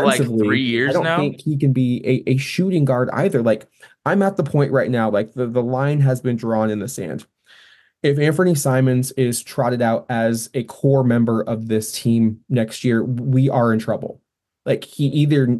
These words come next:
Speaker 2: they either need to make him a sixth man where he can just get fifteen shots and you're gunning. Like, that's, that's where he is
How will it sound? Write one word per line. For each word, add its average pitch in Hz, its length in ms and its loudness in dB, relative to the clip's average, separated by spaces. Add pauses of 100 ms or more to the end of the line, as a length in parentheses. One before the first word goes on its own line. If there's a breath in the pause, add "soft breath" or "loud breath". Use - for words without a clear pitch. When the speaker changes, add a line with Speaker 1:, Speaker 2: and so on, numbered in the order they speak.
(140)
Speaker 2:
they 139 80 2
either 143 220 2
need 139 160 2
to 151 60 -4
make 156 180 -4
him 147 280 -2
a 107 340 -6 (720)
sixth - 360 -2
man 151 280 2
where 123 140 2
he 135 120 2
can 135 120 0
just 120 380 -2
get - 160 -2
fifteen 156 340 -2
shots 135 300 0
and 123 160 0
you're 127 100 2
gunning. 104 400 -4
Like, 113 160 -6
that's, 127 260 0
that's 143 260 -2
where 139 260 2
he 139 240 -2
is 120 300 -6